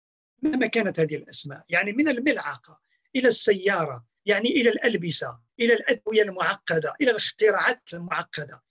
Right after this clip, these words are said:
إلى بذور تربة. يعني نتحدث هنا عن معلومات، عن معرفة،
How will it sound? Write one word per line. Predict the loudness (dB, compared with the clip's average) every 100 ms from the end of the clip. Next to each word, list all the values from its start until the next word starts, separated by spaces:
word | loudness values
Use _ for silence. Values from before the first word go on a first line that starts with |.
| -6
إلى | -6 -2
بذور | 2 4 4 2
تربة. | 4 2 4 -6 -10 _
يعني | -6 -4 -4 -8 _ _ _ -6
نتحدث | -6 -2 0 0 -2 -2
هنا | -6
عن | -6 -6
معلومات، | -6 -8 -8 -10 -6
عن | -8 -6
معرفة، | -6 -6 -8 -6 -6